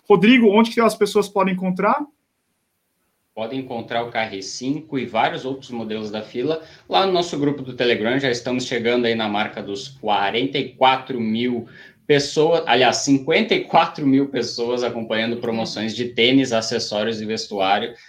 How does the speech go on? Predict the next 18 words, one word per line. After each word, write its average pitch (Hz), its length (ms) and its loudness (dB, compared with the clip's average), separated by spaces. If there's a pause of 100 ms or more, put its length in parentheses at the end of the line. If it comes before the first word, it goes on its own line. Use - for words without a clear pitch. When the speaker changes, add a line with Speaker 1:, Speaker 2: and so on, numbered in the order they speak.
(160)
Speaker 2:
Ah, 92 360 0
ah, 101 540 0
colocamos 127 400 2
lá 127 200 2
todas 143 240 -4
as 139 100 -4
promoções, 127 920 -4
promoções 127 460 -2
diárias, 135 840 2
tá? 104 220 0
De 113 140 -8
manhã, 113 320 0
de 123 120 -6
tarde, 120 300 2
de 104 100 -6
noite. 123 560 -2 (280)
Aí, 110 160 2
pra, 120 320 -2